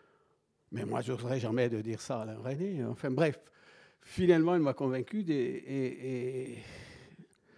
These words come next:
j'ai pris la parole comme ça. J'ai dit, « Écoutez, je, vous pensez pas que c'est mieux si on est dans l'autre axe pour toute une série de raisons de décor en particulier ? C'est peut-être mieux. » Et j'étais là un peu comme ça. Il me regarde, « Ah oui ?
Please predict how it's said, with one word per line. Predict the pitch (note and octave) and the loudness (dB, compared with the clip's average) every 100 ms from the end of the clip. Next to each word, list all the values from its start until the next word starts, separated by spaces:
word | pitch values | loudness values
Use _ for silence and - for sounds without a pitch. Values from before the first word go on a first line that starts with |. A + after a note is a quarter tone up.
| _ _ | _ _
j'ai | D3+ C3+ | -4 -4
pris | C3 C3 | -2 -2
la | A2+ | -2
parole | - A#2 C3 C3+ | -6 -4 -2 -4
comme | - A2+ | -6 -8
ça. | A2+ D#3+ G3+ G#3 | -4 -4 -2 -2
J'ai | C3 | -2
dit, « | A#2+ | -4
Écoutez, | A2+ A#2 C#3+ D3 B2+ A2 - _ _ _ _ - C#3 | -6 -6 -4 -2 -2 -6 -12 _ _ _ _ -16 -8
je, | |
vous | B2+ C3+ | -6 -4
pensez | C#3+ C#3+ B2+ | -2 0 0
pas | F3 G3 | 0 0
que | F3 | 0
c'est | C#3+ | 2
mieux | C#3+ D#3 | 4 4
si | C#3+ | 4
on | |
est | C3+ | 2
dans | C3+ B2 | 2 0
l'autre | B2 - B2 | -2 -2 0
axe | C3+ - | 0 -2
pour | - A#2+ | -6 -4
toute | C#3 | -2
une | C#3 | 0
série | A#2 C3+ C3+ | 2 2 2
de | C3 | 2
raisons | B2+ A#2 C#3 | 0 0 0
de | B2 | 0
décor | B2 A2+ - C3+ | -2 -4 -4 -2
en | A#2+ | -2
particulier ? | G#2+ A2+ C3 B2 A#2 B2+ E3+ F#3+ - - _ _ _ | -6 -8 -6 -4 -4 0 -2 -4 -12 -20 _ _ _
C'est | - A#2+ | -8 -4
peut-être | C3 B2 A#2+ | -2 -2 -2
mieux. » | A#2 A#2 B2 F3 - - - _ _ _ _ _ _ _ _ _ _ | -2 0 2 0 -2 -14 -20 _ _ _ _ _ _ _ _ _ _
Et | - | -8
j'étais | C3+ B2+ A#2+ | -6 -4 -4
là | A#2+ | -4
un | A#2 | -4
peu | A2+ | -4
comme | A2+ A2+ | -4 -6
ça. | C3+ D3+ F3 E3+ - - - _ - | -4 -2 -2 -4 -12 -20 -20 _ -10
Il | B2+ | -6
me | A#2+ | -4
regarde, « | B2 A#2 B2 D3 C#3 | -2 -2 -4 -4 -2
Ah | |
oui ? | C3 E3+ | 2 2